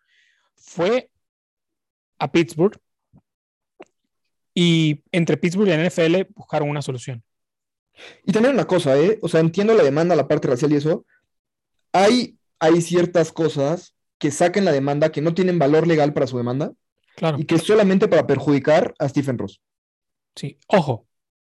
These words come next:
Speaker 2: Y no se
Speaker 1: Y,
Speaker 2: refiere a
Speaker 1: y
Speaker 2: Stephen
Speaker 1: no, no
Speaker 2: Ross, ¿eh?
Speaker 1: estamos defendiendo
Speaker 2: Es uno de
Speaker 1: a
Speaker 2: los
Speaker 1: Stephen,
Speaker 2: peores
Speaker 1: no, en
Speaker 2: dueños.
Speaker 1: absoluto, no, no.
Speaker 2: No, es uno de los peores dueños, pero simplemente,
Speaker 1: Claro.
Speaker 2: o sea, si eso pasó, y eres una persona ética y que respeta el juego íntegra,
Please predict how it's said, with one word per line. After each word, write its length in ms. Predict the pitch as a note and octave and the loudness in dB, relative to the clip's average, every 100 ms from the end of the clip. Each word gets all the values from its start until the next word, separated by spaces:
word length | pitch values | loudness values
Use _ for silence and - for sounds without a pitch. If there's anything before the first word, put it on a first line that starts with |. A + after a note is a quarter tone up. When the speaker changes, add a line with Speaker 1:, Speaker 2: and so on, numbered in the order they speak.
| _ _ _ _ _ _ | _ _ _ _ _ _
Speaker 2:
Y 100 | - | 0
no 120 | F3+ | 2
se 100 | G#3 | 4
Speaker 1:
Y, 140 | C4 D#3+ | 4 6
Speaker 2:
refiere 20 | |
a 40 | |
Speaker 1:
y 20 | F3 | 6
Speaker 2:
Stephen 200 | E3+ E3+ | 4 2
Speaker 1:
no, 60 | |
no 60 | E3 | 2
Speaker 2:
Ross, 80 | E3 | 2
¿eh? 40 | |
Speaker 1:
estamos 200 | D#3 F#3 | 2 2
defendiendo 260 | G3+ E3+ F3 | 2 4 4
Speaker 2:
Es 40 | A3 | 4
uno 40 | |
de 40 | |
Speaker 1:
a 40 | G3+ | 2
Speaker 2:
los 80 | E3 | 2
Speaker 1:
Stephen, 100 | C#3 E3 | 2 2
Speaker 2:
peores 60 | |
Speaker 1:
no, 100 | D#3 | 2
en 60 | F#3+ | 2
Speaker 2:
dueños. 140 | A3+ | 2
Speaker 1:
absoluto, 280 | - D#3 D3 | 0 -2 -6
no, 100 | C3 | -10
no. 180 | B2 - _ - | -12 -18 _ 0
Speaker 2:
No, 100 | F3 | 2
es 80 | F3+ | 4
uno 100 | A3+ | 4
de 60 | |
los 40 | G3+ | 2
peores 200 | G3+ F#3 | 2 2
dueños, 340 | F#3 G3+ C#4+ | 2 2 0
pero 160 | - D3+ | 0 2
simplemente, 680 | E3+ F#3+ F#3+ F#3 F#3 G#3+ - _ _ _ - | 2 2 2 2 2 0 -2 _ _ _ -8
Speaker 1:
Claro. 300 | C#3 A#2 - - | -6 -6 -12 -12
Speaker 2:
o 80 | - | -4
sea, 120 | F3 | 0
si 120 | E3+ A#3 | 2 2
eso 160 | C#4+ | 2
pasó, 500 | C#4+ E3+ E3 F#3 - _ _ - | 2 2 2 0 -2 _ _ -4
y 80 | |
eres 160 | F3 F#3+ | 0 2
una 140 | G3+ - | 0 0
persona 300 | D#3 D#3 E3 | -2 2 0
ética 260 | E3+ E3 | 0 0
y 40 | C#3+ | 0
que 100 | C3+ | -2
respeta 340 | C3 F3 F3 | -4 0 0
el 60 | D#3+ | 2
juego 220 | E3+ D#3 | 2 2
íntegra, 500 | D#3+ D#3+ D3+ G#3 | 2 2 2 0